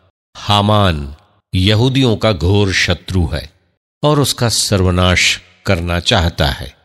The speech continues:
लेकिन अहश्वेरोश की रानी एस्तेर नामक एक यहूदी महिला राजा को हामान के कुकृत्य से अवगत कराती और अपनी जाति के लोगों की रक्षा करती है।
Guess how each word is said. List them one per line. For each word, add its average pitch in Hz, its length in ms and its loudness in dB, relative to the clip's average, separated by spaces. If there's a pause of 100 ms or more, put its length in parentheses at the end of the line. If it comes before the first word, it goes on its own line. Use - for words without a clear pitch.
(460)
लेकिन 82 500 -2 (600)
अहश्वेरोश 139 880 2
की 117 220 0
रानी 92 500 2 (440)
एस्तेर 123 560 0
नामक 107 680 2
एक 95 260 0
यहूदी 95 480 2
महिला 87 520 0 (340)
राजा 113 480 2
को 113 300 0 (360)
हामान 113 600 2
के 127 200 -2
कुकृत्य 110 600 -4
से - 360 -4
अवगत 95 400 0
कराती 71 460 -2 (420)
और 143 120 2
अपनी 143 300 0
जाति 120 340 0
के 110 140 0
लोगों 92 340 2
की 117 180 0
रक्षा 104 420 0
करती - 360 -2
है। 67 260 -8